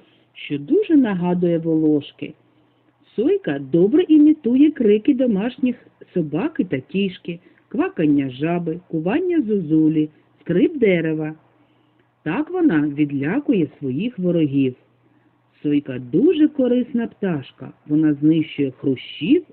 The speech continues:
жуків, мишей. Але як зимує сойка? Давайте про це поговоримо.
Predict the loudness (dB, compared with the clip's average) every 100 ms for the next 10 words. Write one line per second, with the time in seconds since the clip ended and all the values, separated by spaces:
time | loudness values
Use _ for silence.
0 | _ -14 -10 -12 _ 0 0 -2 _ -6
1 | -4 -4 -4 -2 -2 -2 -10 _ _ _
2 | _ _ _ _ _ -8 -4 -2 -4 -4
3 | -4 -2 -4 -4 0 2 2 4 4 4
4 | 0 -2 -2 0 -2 -10 -18 -18 _ _
5 | -16 -16 -12 -6 -6 -4 -4 -6 -10 -6
6 | -2 0 0 0 2 2 2 -2 -8 -12